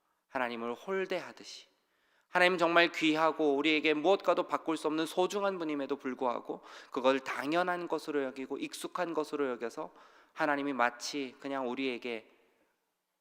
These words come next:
구하면 뭔가를 내놓는, 구하면 주실 것이다라고 약속은 해주셨지만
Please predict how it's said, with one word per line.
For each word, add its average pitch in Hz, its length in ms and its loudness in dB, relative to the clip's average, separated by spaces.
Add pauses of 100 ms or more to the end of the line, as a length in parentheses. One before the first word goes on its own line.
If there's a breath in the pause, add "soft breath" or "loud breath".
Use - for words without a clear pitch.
(420)
구하면 143 480 0
뭔가를 127 540 -2
내놓는, 113 600 -2 (1400)
구하면 170 500 4
주실 175 320 -2
것이다라고 151 640 4
약속은 160 460 2
해주셨지만 135 720 -6